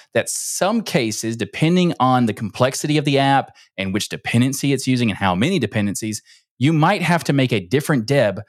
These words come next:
for each version of the exact same distribution,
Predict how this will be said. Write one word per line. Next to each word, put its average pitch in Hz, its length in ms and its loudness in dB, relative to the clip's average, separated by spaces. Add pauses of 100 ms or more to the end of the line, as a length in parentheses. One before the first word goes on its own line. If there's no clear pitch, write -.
(220)
for 131 360 0
each 156 360 -4
version 107 580 0 (240)
of 123 160 2
the 127 180 0
exact 123 500 0
same 113 280 0
distribution, 104 760 -4